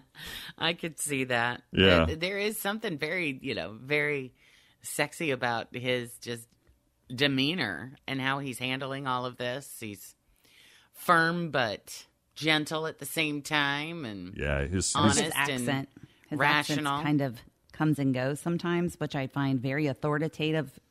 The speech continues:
Speaker 3: like, yet sexy. Like, the power part of it, you know?
Speaker 1: He does seem, there is a definite power energy around him.
Speaker 3: Yeah.
Speaker 2: Yeah, his
Speaker 1: That it's
Speaker 2: tone is
Speaker 1: like,
Speaker 2: pitch
Speaker 1: mm.
Speaker 2: perfect.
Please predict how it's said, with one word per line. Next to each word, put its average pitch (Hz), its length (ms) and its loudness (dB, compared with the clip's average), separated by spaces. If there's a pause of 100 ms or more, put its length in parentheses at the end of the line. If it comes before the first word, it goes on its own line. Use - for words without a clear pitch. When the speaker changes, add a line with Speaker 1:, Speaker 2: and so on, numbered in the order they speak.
(140)
Speaker 3:
like, 123 300 -8
yet 143 280 -6
sexy. 113 600 -6 (100)
Like, 139 180 -4
the 151 60 -4
power 151 440 0
part 220 260 4
of 254 100 0
it, 262 200 0
you 233 80 2
know? 262 240 4 (460)
Speaker 1:
He 196 120 -2
does 180 220 4
seem, 127 560 -4
there 139 180 0
is 135 160 -2
a 131 80 -2
definite 127 560 -6
power 117 320 2
energy 110 400 -6
around 104 320 -6
him. 101 300 -8
Speaker 3:
Yeah. 151 420 0
Speaker 2:
Yeah, 80 240 4
his 95 280 8
Speaker 1:
That - 40 0
it's - 60 2
Speaker 2:
tone 120 300 8
is 78 100 6
Speaker 1:
like, - 80 -2
Speaker 2:
pitch 113 200 8
Speaker 1:
mm. - 80 -2
Speaker 2:
perfect. 80 500 4